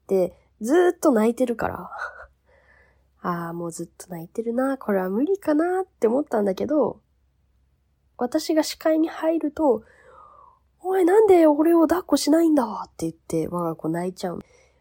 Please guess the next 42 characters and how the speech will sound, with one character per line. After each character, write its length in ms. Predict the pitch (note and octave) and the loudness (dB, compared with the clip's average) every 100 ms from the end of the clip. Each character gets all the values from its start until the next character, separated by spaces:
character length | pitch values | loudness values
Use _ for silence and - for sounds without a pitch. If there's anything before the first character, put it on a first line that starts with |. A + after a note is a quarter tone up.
| _ _ _ _ _ _ _ _ _ _ _ _ _ _ _ - | _ _ _ _ _ _ _ _ _ _ _ _ _ _ _ -8
う 80 | |
ち 140 | A#3 C4+ | -6 -2
の 120 | C4+ | -2
子 140 | B3+ | 0
ね、 220 | A#3+ A3+ G#3+ _ _ _ _ | 0 0 -4 _ _ _ _
お 80 | B3 | -2
し 100 | D#4 | 0
ゃ 60 | |
ぶ 100 | C4 | 0
り 120 | A3 F#3+ | 0 -2
が 180 | F3 F3 _ _ | -4 -4 _ _
精 220 | - - G#3 | -10 -6 -6
神 260 | - G3 | -4 -4
安 140 | F#3+ G3 | -4 -6
定 180 | F#3+ | -6
剤 240 | F3+ - G1+ | -6 -6 -8
な 100 | G1+ | -10
の 140 | - | -14
で、 320 | - - - _ _ _ _ _ _ _ _ - | -8 -8 -8 _ _ _ _ _ _ _ _ -12
お 80 | G3+ | -8
し 100 | G3+ | -6
ゃ 100 | F#3 | -8
ぶ 80 | |
り 160 | E3+ - | -10 -12
し 100 | - | -12
て 140 | - | -8
も 120 | G3+ G#3+ | -6 -6
ら 140 | A#3+ | -10
っ 40 | - - | -16 -6
て、 260 | - F4 - _ _ _ _ | 2 2 0 _ _ _ _
私 340 | A#3+ A3+ G#3+ C4+ | -10 -8 -6 -4
が 100 | C#4+ | -4
視 160 | - | -4
界 240 | - G#3 G3+ | -4 -2 -2
に 120 | G3+ | -4
入 260 | - G3 G3 | -6 -8 -4
ら 120 | G3+ | -4
な 160 | F#3+ | -6
い 60 | F3+ | -8
よ 180 | F3+ F3+ | -12 -10
う 40 | |
に 320 | G3+ C#4+ - | -4 -4 -4